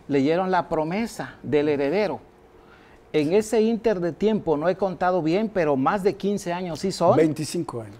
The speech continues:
Speaker 1: Bueno, veinticinco años. En esos veinticinco años, eh, Sara,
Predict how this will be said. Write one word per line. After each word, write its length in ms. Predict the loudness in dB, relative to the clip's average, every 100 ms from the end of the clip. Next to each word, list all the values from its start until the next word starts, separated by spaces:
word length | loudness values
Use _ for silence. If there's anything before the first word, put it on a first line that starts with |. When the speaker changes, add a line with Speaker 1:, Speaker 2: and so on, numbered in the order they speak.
| 0
Speaker 1:
Bueno, 300 | 2 2 0
veinticinco 720 | 0 2 2 -4 -2 -4 2 2
años. 360 | 2 -2 -6 -20 -20 -14 -2
En 180 | 0 2
esos 280 | 0 0 4
veinticinco 680 | 4 4 0 0 0 2 2
años, 440 | 2 0 -4 -10 -20 -20 -20 -8 0
eh, 580 | 2 4 2 2 0 -4
Sara, 580 | -8 2 4 4 2 -2